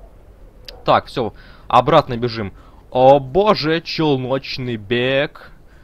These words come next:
Обожаю тебя вовек. Блин, новый трек сочинил, ребят, надо будет запатентовать его и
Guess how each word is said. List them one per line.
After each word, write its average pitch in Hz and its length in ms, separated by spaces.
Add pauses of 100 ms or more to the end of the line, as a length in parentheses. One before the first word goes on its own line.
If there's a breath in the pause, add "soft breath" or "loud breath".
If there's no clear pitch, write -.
(240 soft breath)
Обожаю 151 760
тебя 139 640
вовек. 117 920 (380)
Блин, 104 280
новый 123 220
трек 120 180
сочинил, - 260
ребят, 98 240
надо 104 140
будет 107 160
запатентовать 120 580
его 98 180
и 95 300